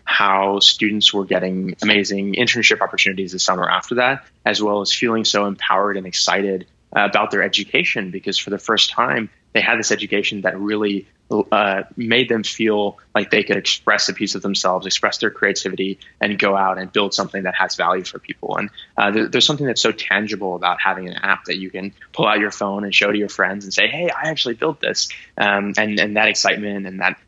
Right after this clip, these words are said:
that energy is really ultimately what, uh, what Make School is, is all about. And how can we bring that excitement and that energy and that empowerment to education?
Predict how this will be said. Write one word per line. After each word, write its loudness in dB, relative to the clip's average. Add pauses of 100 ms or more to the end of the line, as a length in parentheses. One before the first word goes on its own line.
(120)
that 2
energy 2
is -8
really 0
ultimately -2
what, 0
uh, -2
what -2
Make -4
School 0
is, -4
is -4
all 2
about. 0
And -10 (260)
how 2
can -2
we 0
bring 0
that -2
excitement -2
and -6
that -2
energy -2
and -4
that -4
empowerment 0
to 4
education? 0